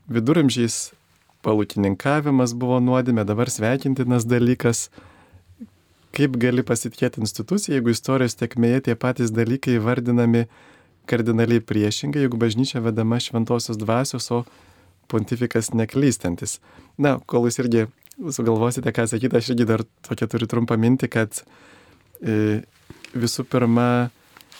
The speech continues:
mes turime ir šventąjį raštą, ir turime savo protą, ir turime asmeninę atsakomybę.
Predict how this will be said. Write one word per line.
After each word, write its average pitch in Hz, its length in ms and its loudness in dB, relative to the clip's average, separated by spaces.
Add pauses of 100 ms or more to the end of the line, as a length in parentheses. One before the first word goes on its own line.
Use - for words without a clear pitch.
(1200)
mes 123 760 2 (1080)
turime 120 460 4 (760)
ir 120 120 2
šventąjį 117 520 0
raštą, 120 380 -2
ir 113 120 -2
turime 120 280 2
savo 113 300 -2
protą, 110 480 0
ir 113 100 0
turime 123 320 4
asmeninę 127 440 2
atsakomybę. 113 680 0